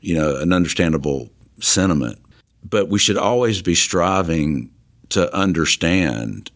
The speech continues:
what's going on and understand why we're here and what the meaning of,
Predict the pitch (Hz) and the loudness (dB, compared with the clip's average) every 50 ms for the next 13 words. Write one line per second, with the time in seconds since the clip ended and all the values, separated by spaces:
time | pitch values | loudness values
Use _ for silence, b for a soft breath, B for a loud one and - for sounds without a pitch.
0 | _ _ - 82 82 - - - - 78 71 65 65 65 60 57 55 50 50 50 | _ _ -2 0 0 0 0 0 2 2 2 2 0 -2 -4 -4 -4 -6 -8 -10
1 | 50 50 - - 76 82 71 60 - 73 87 87 78 - - - 92 92 92 92 | -12 -12 -8 -4 -2 -2 -2 -2 -4 -4 -2 -2 -2 -2 -2 -2 0 0 0 0
2 | 90 87 87 85 - - - - 80 80 82 80 80 78 71 76 73 71 78 82 | 0 0 -2 -2 -4 -6 -10 -8 -4 -2 0 2 2 0 0 -2 -2 -2 -2 -2
3 | 76 73 71 65 65 65 - - 71 76 76 82 85 85 82 - - 78 76 73 | 0 0 -2 -2 -4 -6 -8 -8 -8 -6 -2 -2 -2 -2 -2 -4 -4 -6 -6 -6
4 | - - - 82 87 82 80 80 78 78 67 60 65 71 71 - - - | -8 -8 -4 -2 0 2 2 2 0 -2 -2 -4 -6 -8 -8 -12 -16 -20